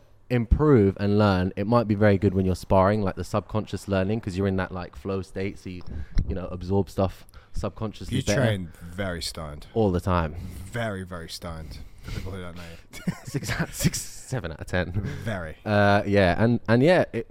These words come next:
Speaker 1: and it also makes you relax a lot, and also you're probably gonna be more efficient. That said, if it's competition, probably better not to be high, because you don't really wanna,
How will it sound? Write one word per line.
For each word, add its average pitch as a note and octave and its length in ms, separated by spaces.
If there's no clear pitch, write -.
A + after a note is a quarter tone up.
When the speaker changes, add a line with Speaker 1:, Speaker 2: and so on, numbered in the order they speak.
Speaker 1:
and A#2+ 120
it C3 40
also D#3 240
makes C#3+ 220
you C3 60
relax C3 340
a - 20
lot, C3 160
and C3+ 80
also D3 200
you're C#3 60
probably C#3+ 200
gonna C3 120
be B2+ 120
more B2 140
efficient. A#2 340
That C3 180
said, A2 240
if G#2+ 80
it's A2+ 120
competition, A2 640
probably A#2+ 200
better A2 200
not A#2 180
to - 80
be G2+ 80
high, F#2+ 220
because F#2 260
you G#2+ 60
don't A#2 140
really A2 160
wanna, G#2 300